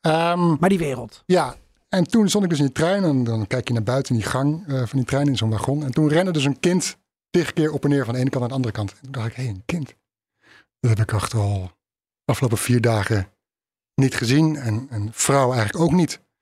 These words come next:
Speaker 1: Het is echt alleen maar een mannenwereld. Met mannen in camouflagekleren en legerkleren op terreinwagens. Of militaire, eh, als je gewoon, eh, eh, als je zeg maar buiten het front bent in het dorp omheen. Eh, en natuurlijk ook wel een enkele vrouw en wat oudere vrouwen. Maar kinderen zie je er eigenlijk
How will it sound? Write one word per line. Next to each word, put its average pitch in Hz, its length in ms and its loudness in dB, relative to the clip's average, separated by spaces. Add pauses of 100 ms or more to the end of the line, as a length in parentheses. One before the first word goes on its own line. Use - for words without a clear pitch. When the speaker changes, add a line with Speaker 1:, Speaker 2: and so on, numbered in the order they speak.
(260)
Speaker 1:
Het 120 120 0
is 117 80 0
echt 156 260 -4
alleen 151 260 2
maar 135 80 2
een 120 120 2
mannenwereld. 135 680 0
Met 120 140 0
mannen 127 320 0
in 110 240 0
camouflagekleren 120 880 0
en 110 60 0
legerkleren 120 560 0
op 107 100 -6
terreinwagens. 120 840 -2 (420)
Of 110 160 0
militaire, 120 880 2 (120)
eh, 135 240 -2
als 117 100 -2
je 120 160 0
gewoon, 120 360 0
eh, 113 220 -2 (100)
eh, 110 60 -12 (420)
als 104 100 0
je 110 60 -4
zeg 107 120 0
maar 110 100 0
buiten 107 220 0
het - 100 -10
front 120 120 2
bent 117 140 2
in 123 60 2
het 110 100 2
dorp 117 180 2
omheen. 110 380 2 (520)
Eh, 110 180 -4
en 117 120 -6
natuurlijk 110 320 0
ook 110 60 2
wel 120 180 -2
een 127 100 -4
enkele 127 260 2
vrouw 117 440 2
en 110 60 0
wat 107 120 -2
oudere 120 360 2
vrouwen. 117 420 2 (300)
Maar 110 100 -2
kinderen 107 500 2
zie 113 140 0
je 127 60 4
er 120 60 0
eigenlijk 107 280 -2